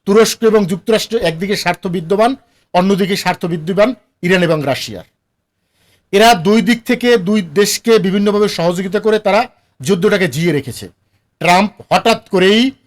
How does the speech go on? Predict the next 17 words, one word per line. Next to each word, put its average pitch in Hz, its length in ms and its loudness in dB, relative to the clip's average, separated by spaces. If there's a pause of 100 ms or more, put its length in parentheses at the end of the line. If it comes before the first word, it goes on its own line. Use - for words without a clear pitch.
(100)
একটি 170 180 -6
শান্তি 180 400 -4
চুক্তির 202 640 -4 (300)
মধ্যে 160 280 -2
পৌঁছেছেন 151 600 -4
উভয় 151 200 -2
দেশকে 135 400 -8
নিয়ে। 101 200 -12 (760)
অর্থাৎ 170 360 -2
আজারবাইজান 185 600 2
এবং 196 180 -2
আর্মেনিয়া 165 520 0 (260)
তারা 165 140 0
একটি 165 140 -8
শান্তি 165 340 -8
চুক্তি 139 280 -10
করেছে। 107 340 -16